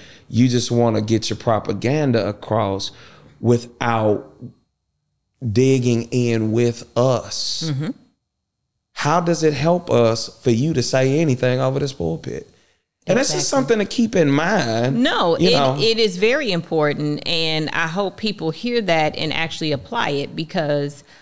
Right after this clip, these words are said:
Speaker 2: I am a people person. I mean, I'm just extroverted and I love people, and I come from a family of servants, so it was really easy for me to do that. And I'm all about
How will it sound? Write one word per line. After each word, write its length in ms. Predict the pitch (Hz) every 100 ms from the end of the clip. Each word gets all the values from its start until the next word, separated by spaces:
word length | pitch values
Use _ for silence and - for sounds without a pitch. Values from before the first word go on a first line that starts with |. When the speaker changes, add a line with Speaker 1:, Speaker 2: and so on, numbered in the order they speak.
| _ _ _ _ _ _ _ _ _
Speaker 2:
I 640 | - 196 214 214 208 202 202 - -
am 120 | 160
a 100 | 139
people 320 | - 180 175
person. 500 | 202 240 254 - 370 - - - -
I 120 | 180
mean, 180 | 180 147
I'm 160 | 170
just 260 | 156 151 -
extroverted 720 | 214 214 190 190 190 180 170
and 120 | 165
I 60 | 165
love 280 | 165 151 127
people, 480 | 233 208 202 190 170
and 120 | 156
I 60 | 151
come 260 | 196 180
from 200 | 170 160
a 40 | 143
family 360 | 175 170 151
of 120 | 139
servants, 500 | - 220 214 160 156
so 380 | - 170 156 151 - - - _
it 140 | 202 196
was 200 | 160 160
really 300 | 190 170 -
easy 340 | 165 170 196
for 200 | 202 233
me 200 | 226 240
to 80 | 226
do 200 | 214 233
that. 340 | 220 233 220 -
And 140 | 170 180
I'm 180 | 196 -
all 360 | 175 190 190
about 600 | 170 147 156 151 147 -